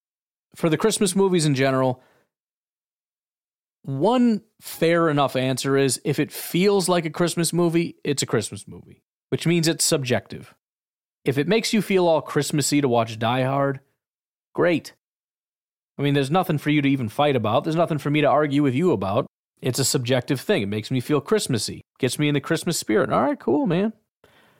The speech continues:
But if we're gonna say, "Nope, it's not subjective, it's objective, this is a real thing," which is what I feel like we've been trying to do,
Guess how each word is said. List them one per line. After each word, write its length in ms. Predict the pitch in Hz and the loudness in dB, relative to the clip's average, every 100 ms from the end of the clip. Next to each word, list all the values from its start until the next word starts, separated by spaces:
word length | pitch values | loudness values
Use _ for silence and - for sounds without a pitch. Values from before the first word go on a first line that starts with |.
| _ _ | _ _
But 640 | 147 - 226 143 - - - _ _ _ _ _ _ _ | -8 0 2 0 -2 -12 -16 _ _ _ _ _ _ _
if 300 | 185 220 220 | 2 2 2
we're 100 | 214 202 | 0 2
gonna 160 | 190 | 2
say, 220 | - 170 | 2 2
"Nope, 420 | 143 139 170 214 _ _ _ - | 2 2 2 0 _ _ _ -4
it's 200 | 135 - | -2 2
not 240 | 151 180 | 0 0
subjective, 580 | - 151 147 143 160 135 | -2 0 0 0 0 0
it's 160 | 127 - - | 0 0 0
objective, 760 | 165 147 135 123 - 123 120 _ _ - | 0 2 0 0 0 -2 -4 _ _ -4
this 180 | 135 143 | -2 0
is 100 | 135 | 0
a 60 | |
real 300 | 135 156 135 | 2 2 2
thing," 460 | - 180 143 120 120 _ - | 0 0 2 0 -4 _ -8
which 180 | 123 | -4
is 100 | 120 | -4
what 140 | 120 127 | 0 0
I 60 | |
feel 180 | 117 156 | 2 2
like 120 | 139 | 0
we've 120 | 123 123 | 0 -2
been 120 | 113 | -2
trying 360 | 156 165 151 | 0 2 2
to 80 | 120 | 0
do, 300 | 113 110 117 | -2 -2 -4